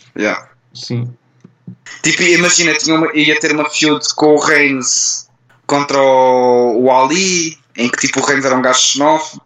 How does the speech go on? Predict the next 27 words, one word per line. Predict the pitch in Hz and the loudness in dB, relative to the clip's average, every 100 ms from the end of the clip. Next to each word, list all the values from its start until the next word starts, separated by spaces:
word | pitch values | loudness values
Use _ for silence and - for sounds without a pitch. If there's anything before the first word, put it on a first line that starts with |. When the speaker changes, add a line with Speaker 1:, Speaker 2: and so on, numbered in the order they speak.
| _ | _
Speaker 2:
<laughs> | - | -4
Deixa | 240 - - - | -2 -2 -4 -4
eu | 123 | -6
falar. | - - - - _ _ _ _ _ - - | -10 -20 -20 -20 _ _ _ _ _ -18 -4
Speaker 1:
Yeah. | 113 110 107 - - - | 0 0 -2 -6 -16 -4
Speaker 2:
Mas | 233 269 247 | 0 2 0
o | 226 | -2
Reigns, | 214 202 190 - | -2 0 -2 -4
tipo, | 185 180 - | -6 -4 -4
não | 185 180 180 | -4 -2 -4
é | 180 | -6
propriamente. | 185 165 165 156 156 151 147 147 180 - - _ _ _ _ _ _ _ _ - | -4 -6 -6 -6 -4 -6 -8 -12 -14 -14 -18 _ _ _ _ _ _ _ _ -10
Ok. | 185 240 | -4 0
Speaker 1:
Ele | 196 | 2
é | 208 | 2
americano. | 247 117 180 208 - - _ _ _ | 0 -4 -4 -4 -6 -18 _ _ _
Speaker 2:
Sim, | - 233 | -6 -4
Speaker 1:
Ele | 147 | 0
Speaker 2:
mas | 131 | 0
Speaker 1:
nasceu | 143 - 143 | 0 0 0
na | 139 | -2
Califórnia. | 143 135 - 170 156 147 - _ _ - | -2 -6 -2 0 0 -6 -14 _ _ -6
Speaker 2:
Ah, | 170 127 | -4 -4
ok. | 123 123 | -8 -6
Speaker 1:
Tipo, | - 135 | -2 2
é | |
Hanoi, | 127 143 160 165 180 220 | 2 2 2 2 0 -2